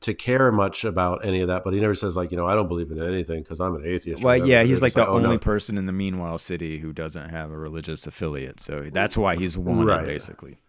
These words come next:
Speaker 1: Right, but, but to me, like, like, in this world, that doesn't necessarily equate to atheist, just means, like, you're not religious. But any-, but anyway, so it's just like, is his way bad and his dad's way,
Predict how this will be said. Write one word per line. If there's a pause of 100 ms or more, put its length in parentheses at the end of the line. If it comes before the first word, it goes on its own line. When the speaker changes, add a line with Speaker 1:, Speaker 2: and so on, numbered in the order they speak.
(120)
Speaker 1:
Right,
but,
but
to
me,
like,
like, (380)
in
this
world,
that
doesn't (100)
necessarily
equate
to
atheist,
just
means,
like,
you're
not
religious.
But
any-,
but
anyway,
so
it's
just
like, (340)
is
his
way (140)
bad
and
his
dad's
way,